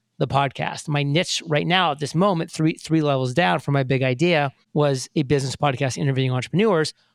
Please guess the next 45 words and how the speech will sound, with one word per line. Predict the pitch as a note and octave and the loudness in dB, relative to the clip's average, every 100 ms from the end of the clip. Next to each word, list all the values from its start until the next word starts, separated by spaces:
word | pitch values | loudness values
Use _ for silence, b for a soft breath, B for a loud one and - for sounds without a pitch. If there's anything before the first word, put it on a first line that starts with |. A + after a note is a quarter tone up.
| _ | _
What | - F3 - | -2 0 0
was | G3 F#3+ F3+ - - | 0 2 0 -4 -4
a | D#3+ | -2
niche | D3+ D3+ E3+ - D#3 | 2 2 0 -2 -2
within | C#3+ C#3 C3+ | 0 0 0
this | F#3+ G3 C#3+ - - - | 2 2 0 -6 -10 -8
that | C#3+ C#3+ - _ _ _ | 0 0 -2 _ _ _
was | D#3 C3+ | 0 2
a | C#3+ | 2
void | B2 C#3 C3 B2 C3 | 2 2 0 -4 -4
that | |
needed | C3 C3 B2 | 0 0 0
to | B2+ | -2
be | A#2+ | -2
filled? | - C3 C3 | -2 -4 -2
It | |
was | C3 | -4
an | C#3+ | -2
opportunity | F3+ D3+ D#3 - C#3+ C3 C3 B2 _ _ _ _ | -2 -2 -2 -4 -2 -2 -2 -6 _ _ _ _
that's, | D3 D3+ - - _ D3+ | -2 -2 -2 -10 _ -8
that | F3 | -4
was | D3+ A#2 | -4 -4
just | D3 | -4
staring | - D#3+ C#3+ C#3+ | -4 0 0 2
me | C3+ | 0
in | C3 | -4
the | B2 | -4
face, | C#3 D3 D3+ | -4 -4 -2
was | C#3+ | -2
a | |
problem | D3 - - E3+ F#3 D3+ C3 B2 B2 - D#3 | -4 -6 0 2 2 0 -2 -4 -8 -10 -4
that | D3+ | -2
needed | E3 D3+ D3 D3 | 0 0 2 0
to | - | -4
be | C3 | -4
solved. | B2 F3+ E3+ C3 B2+ - _ _ _ _ | 0 2 2 0 -2 -10 _ _ _ _
And | - D#3 | 0 2
I | |
asked | D#3 D3+ | 2 0
myself | D#3+ C#3+ D#3+ - | -2 0 0 0
what | E3 | 0
I | D#3 G#3 B3 - | 0 0 -2 -2
thought | D#3 D3+ - _ | 0 0 -2 _
was | E3 B2+ | -2 0
missing | C#3+ - C3+ C#3 | 0 -2 -4 -6